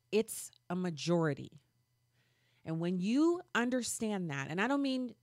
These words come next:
you fully understand it like you never waver. I mean, if you get a human understanding of that, which is that you know it's true and you continue to remind yourself of that truth and you allow it to soak into you,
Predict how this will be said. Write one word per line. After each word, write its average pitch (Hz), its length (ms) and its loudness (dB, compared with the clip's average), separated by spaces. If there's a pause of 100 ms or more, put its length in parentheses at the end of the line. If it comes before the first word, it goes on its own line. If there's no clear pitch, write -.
you 214 120 0
fully 220 360 2
understand 185 440 -2
it 156 80 -4
like 160 140 -2
you 180 80 0
never 175 280 0
waver. 160 420 2
I 196 80 4
mean, 208 160 -2
if 190 140 -4
you 277 180 0
get 254 220 2
a 202 60 2
human 285 360 -2
understanding 196 580 -2
of 143 100 -8
that, 139 260 -4
which 180 160 -2
is 170 80 -4
that 175 200 -2
you 180 80 -2
know 190 200 0
it's 226 160 -2
true 180 360 0 (320)
and 180 160 0
you 175 80 0
continue 202 420 0
to 247 80 0
remind 220 380 2
yourself 180 340 0
of 165 120 -6
that 160 180 0
truth 156 320 -2 (280)
and 180 100 -2
you 180 100 2
allow 185 280 6
it 208 80 -4
to 185 100 -4
soak 202 320 0
into 208 240 -2
you, 156 260 0